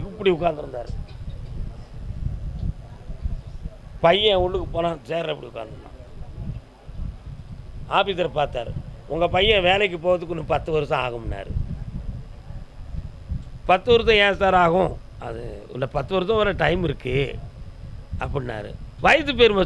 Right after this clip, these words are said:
சார்?" "போனா போகுது, இப்ப என்ன?" "ஏன் சார் இப்படி சொல்றீங்க?"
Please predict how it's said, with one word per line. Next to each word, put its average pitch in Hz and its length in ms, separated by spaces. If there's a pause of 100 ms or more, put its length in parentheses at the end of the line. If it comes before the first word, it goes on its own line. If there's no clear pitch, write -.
சார்?" 165 240
"போனா 254 200 (120)
போகுது, 185 220
இப்ப 185 160
என்ன?" 214 180 (1500)
"ஏன் 262 160
சார் 247 180
இப்படி 202 200
சொல்றீங்க?" 170 360